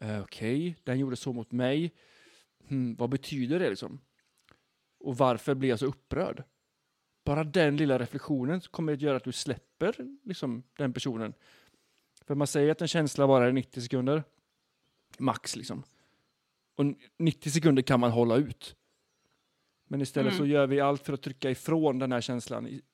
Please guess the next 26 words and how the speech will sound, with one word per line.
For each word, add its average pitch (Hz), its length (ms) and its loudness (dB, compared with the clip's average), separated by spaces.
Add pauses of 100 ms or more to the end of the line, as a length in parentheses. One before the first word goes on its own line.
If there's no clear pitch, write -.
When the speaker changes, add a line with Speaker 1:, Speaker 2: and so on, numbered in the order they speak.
(120)
Speaker 1:
istället 123 340 -2
för 127 80 -2
att 113 100 -2
vara 120 340 4
i 120 220 -2
den. 139 240 0 (680)
Eh, 117 380 -6
och 123 180 -8
projicera 127 520 2
den 143 100 2
på 147 80 2
andra 123 180 0
personer 120 360 -4
så 120 100 -10
att 113 60 -8
det 123 60 -12
är - 40 -8
andra 120 220 -6
personers 120 340 -8
fel. 143 300 0
Och 120 100 -4
därmed 127 300 0
blir 131 200 -4
man 120 120 -4
ett - 80 -12
offer. 170 580 2